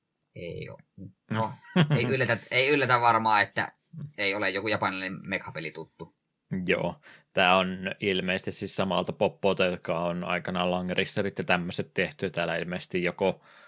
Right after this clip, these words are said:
Speaker 2: niin päin oli, että tässä oli jotain Langrisseri-cameota, tai sitten Langrisserissa oli tämän peli jotain cameota, mutta kumminkin vähän semmoista ennen kuin on mitään sarjaa löytynyt, mitä he ovat päässeet tekemään, niin vähän semmoinen prototyyppiversio, sanotaanko,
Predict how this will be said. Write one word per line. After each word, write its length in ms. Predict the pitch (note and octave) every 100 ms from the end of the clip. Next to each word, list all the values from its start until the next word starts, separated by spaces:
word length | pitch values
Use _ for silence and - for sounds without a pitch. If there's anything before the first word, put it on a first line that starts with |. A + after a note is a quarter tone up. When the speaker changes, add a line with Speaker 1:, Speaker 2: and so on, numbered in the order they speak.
| _ _ -
Speaker 2:
niin 180 | B2+
päin 240 | A#2 B2+ A#2
oli, 200 | A2+ A2+
että 160 | -
tässä 260 | G2+ G2+ -
oli 80 | F#2+
jotain 220 | F#2+ G2
Langrisseri-cameota, 1500 | F#2 F#2 F2+ F#2+ A2 G2 F#2+ - - - - F2 F2 F2 F2
tai 200 | F2 E2+
sitten 200 | - E2+
Langrisserissa 680 | F2+ - F#2 - F#2+ -
oli 120 | F#2+ F2
tämän 320 | - F#2 G2+
peli 180 | G2 F#2+
jotain 300 | F#2+ G2 G2
cameota, 460 | F#2 F#2+ F#2 F#2+
mutta 340 | F#2+ F#2+ - G#2+ - - - - _ _
kumminkin 260 | E3 F3
vähän 160 | F3+ C#3+
semmoista 280 | B2 A2+ A2+
ennen 180 | G#2+ G2+
kuin 140 | G#2+
on 240 | G#2 G#2 G2+
mitään 500 | G#2 - F#2+ F#2+ F#2 -
sarjaa 560 | - G2+ G2 F#2 F#2 F2+
löytynyt, 340 | F2+ E2+ F#2
mitä 180 | F2+ F2+
he 60 | F2+
ovat 220 | F2+ -
päässeet 340 | F#2 - F#2
tekemään, 480 | - E2 F#2 F2+ F2
niin 140 | F#2 F2+
vähän 160 | F2 E2+
semmoinen 280 | E2+ E2
prototyyppiversio, 1160 | - F#2 F#2 F2+ G2+ - - F#2+ F#2+ - - G#2+
sanotaanko, 640 | G2+ G2+ G2 G2 G#2 G2